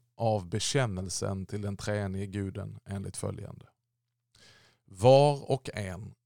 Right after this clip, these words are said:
som vill bli salig måste först av allt ha den allmänliga kristna tron. Men den som inte bevarar den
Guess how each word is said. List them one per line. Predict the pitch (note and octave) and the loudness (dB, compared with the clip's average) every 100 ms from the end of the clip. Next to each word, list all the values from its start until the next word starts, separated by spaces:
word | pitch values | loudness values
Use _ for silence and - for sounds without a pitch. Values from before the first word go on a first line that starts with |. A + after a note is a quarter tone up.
| _ | _
som | - - A#2 | -6 -2 -2
vill | G#2+ G#2 | -2 -4
bli | F#2+ G#2+ | -4 -4
salig | F#2+ - C#3+ G#2+ F#2+ C3+ G2 G2 - _ _ _ _ _ | -2 0 2 2 0 -6 -6 -18 -20 _ _ _ _ _
måste | A2 A#2 - - G#2+ G#2 | -2 0 0 0 0 0
först | - C3+ C#3 - - | 0 0 0 -2 0
av | B2+ A2 | -2 0
allt | G#2+ G2+ F#2 _ - - _ _ _ | -2 -2 -6 _ -14 -14 _ _ _
ha | G#2+ G#2 | 0 0
den | G#2 - | 0 -2
allmänliga | A2+ A#2+ B2+ A#2+ A2 G2+ G2+ F#2+ G2 G2+ F#2+ | 0 2 0 0 -2 -2 -2 -6 -6 -4 -6
kristna | - - A2+ - - G2 F#2+ | -8 -10 -6 -6 -6 -12 -10
tron. | - G#2+ A2+ A2+ _ _ _ _ _ _ _ _ | -4 -4 -4 -12 _ _ _ _ _ _ _ _
Men | - G#2+ G2+ | -4 -2 2
den | B2 D3 E3 D#3+ | 6 6 4 0
som | - B2+ A2 - | 0 0 -2 -4
inte | C#3+ D#3+ B2+ F#2+ _ D#3+ | -4 0 -2 -4 _ -4
bevarar | C3+ B2+ A#2 B2+ A2 F#2+ F#2+ G2+ | 0 0 4 4 4 2 0 -2
den | F#2+ G#2 | -2 -4